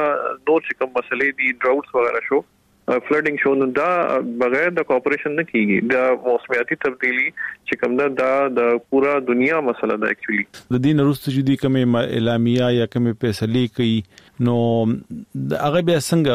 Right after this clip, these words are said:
Speaker 2: هغه، هغه بیا ضروري ده د کوم چې د دې غړي هیوادونه دي چې هغه عملي کړي که نه؟
Speaker 1: چې کوم پیرس اګریمنټ شوی او کنه جی ټوئنټي ففټین کې هغه کوپ چې کوم ټوئنټي ون و، هغه پیرس کې چې اګریمنټ و، هغه کې ټول کنټریز ته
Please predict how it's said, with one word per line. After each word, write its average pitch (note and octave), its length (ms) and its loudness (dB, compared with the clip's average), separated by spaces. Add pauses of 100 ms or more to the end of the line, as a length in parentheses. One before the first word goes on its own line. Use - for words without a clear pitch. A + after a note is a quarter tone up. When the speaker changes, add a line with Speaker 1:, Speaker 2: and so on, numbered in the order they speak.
(100)
Speaker 2:
هغه، C3+ 200 0 (220)
هغه C3 120 0
بیا C#3+ 180 2 (100)
ضروري B2+ 380 0
ده D#3 200 0
د - 20 4 (720)
کوم C#3 160 2
چې A#2+ 120 -10
د B2+ 60 4 (100)
دې B2+ 80 2 (100)
غړي C3 160 2 (100)
هیوادونه A#2 440 2
دي A#2 140 -2
چې A#2 160 -4
هغه A2 120 0 (100)
عملي A2+ 300 0
کړي C3+ 140 -4
که G#2 140 -2
نه؟ F2+ 60 -4 (460)
Speaker 1:
چې - 140 -6 (120)
کوم C3 100 -2
پیرس C#3+ 440 -2
اګریمنټ D3+ 340 -4 (100)
شوی D#3+ 180 0
او C#3+ 100 2
کنه B2+ 160 -8 (100)
جی D3 100 -4
ټوئنټي D3 400 -4
ففټین D3+ 460 -2
کې A#2+ 100 0 (140)
هغه C3 140 2 (380)
کوپ C#3 280 0
چې C3+ 160 -2
کوم B2+ 240 0
ټوئنټي C3 300 0
ون C#3 160 0
و، A#2+ 100 2 (400)
هغه A#2 220 2 (120)
پیرس D3 280 0
کې B2 120 -4
چې B2+ 120 -2
اګریمنټ C#3+ 420 -2
و، C3+ 220 0
هغه C3 260 0
کې C#3 100 0 (460)
ټول D#3 260 4
کنټریز C#3+ 320 -2 (100)
ته A#2+ 160 0